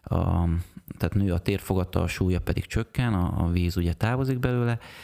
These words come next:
és, ö, itt a, itt tényleg a vásárolt kávé, a zöld kávét már több, többért veszem, drágábbba kerül a, a zöld, egy kiló zöld kávé, mint a bolti kávé, és akkor még,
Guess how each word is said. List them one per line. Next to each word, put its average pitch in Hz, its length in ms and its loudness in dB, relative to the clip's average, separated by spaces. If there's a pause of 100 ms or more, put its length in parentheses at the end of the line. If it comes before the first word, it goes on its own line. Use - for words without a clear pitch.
(360)
és, 98 480 0
ö, 110 340 0 (540)
itt - 200 -4
a, 151 200 0
itt - 360 -6 (120)
tényleg 110 320 0
a 104 420 -2 (360)
vásárolt 104 680 0
kávé, 117 720 0 (300)
a - 100 0
zöld 113 280 0
kávét 110 440 0
már 107 200 2
több, 101 480 -2
többért 98 400 2
veszem, 107 560 0 (420)
drágábbba 95 560 0
kerül 98 320 0
a, 92 180 2
a - 60 0
zöld, 92 320 0
egy - 180 -2
kiló 95 200 2
zöld 92 260 0
kávé, 95 400 0
mint 95 260 0
a 92 40 0
bolti 90 340 0
kávé, 95 420 0 (280)
és - 220 -2
akkor 98 320 -2
még, 95 340 0